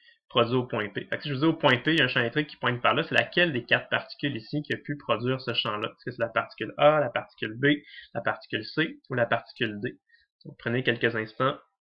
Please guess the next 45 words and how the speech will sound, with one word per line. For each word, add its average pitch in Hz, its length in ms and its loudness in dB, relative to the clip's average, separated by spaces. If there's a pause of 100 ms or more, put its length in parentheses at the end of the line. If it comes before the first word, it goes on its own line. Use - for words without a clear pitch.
(520)
pour 120 160 -4
y 107 60 -6
réfléchir, 113 500 -2 (220)
et - 80 -12
quand 123 120 -4
vous 117 160 -8
êtes 127 100 -6
prêt, - 160 -2
vous 127 80 -10
pouvez 120 180 -6
continuer 113 360 -6
la 110 60 0
vidéo. 110 380 -4 (1400)
Donc, 120 140 2
la 127 60 6
bonne 139 100 6
réponse, 156 400 2
c'était 147 280 4
la 165 120 6
particule 143 500 2
A. - 220 2 (240)
Ok ? 123 160 -6 (500)
Euh, 104 540 -2
en 120 60 2
raison 127 200 4
de 170 80 2
ce - 60 -4
qu'on 127 120 2
a 123 40 0
dit 135 120 0
tout - 200 2
à - 20 10
l'heure, 113 300 4
c'est - 80 -8
que 127 80 6
la 123 100 8
particule - 600 2
A, 170 280 8
elle, 156 240 4
elle, 147 380 6 (240)
va, 120 240 2
les, 123 140 0
c'est - 120 -6
une 113 60 0
par-, 120 180 4